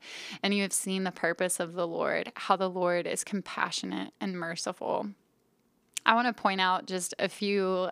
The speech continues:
highlights from these few verses, um, to tell you guys of just a few things. Um, the Lord is, like, if you feel also that this has been a tough time, or you feel like you're going through various trials,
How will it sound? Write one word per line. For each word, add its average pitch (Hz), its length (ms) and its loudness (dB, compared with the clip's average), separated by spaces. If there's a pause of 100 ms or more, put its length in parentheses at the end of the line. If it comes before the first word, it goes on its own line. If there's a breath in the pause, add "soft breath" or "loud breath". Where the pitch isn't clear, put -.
highlights 180 800 4
from 175 380 2
these 180 220 -2
few 180 220 -2
verses, 170 680 0 (520 loud breath)
um, 180 260 0
to - 140 -8
tell 190 200 0
you 180 120 -2
guys 170 400 -2
of 190 120 -10 (200)
just - 260 -6
a 190 40 -6
few 185 260 -8
things. 175 720 -6
Um, 185 420 -2
the 202 160 0
Lord 202 240 2
is, 302 220 -2 (240)
like, 175 260 -2
if 202 220 -2
you 247 260 2
feel 202 420 2
also 175 500 2
that 175 160 -2
this 175 160 0
has 180 200 -2
been 170 280 0
a 185 100 0
tough - 440 -2
time, 170 460 -2
or 170 480 0 (340 loud breath)
you 180 120 -6
feel 196 200 2
like 185 200 0
you're 175 80 -2
going 170 480 0
through 175 560 0
various 175 360 2
trials, 170 840 2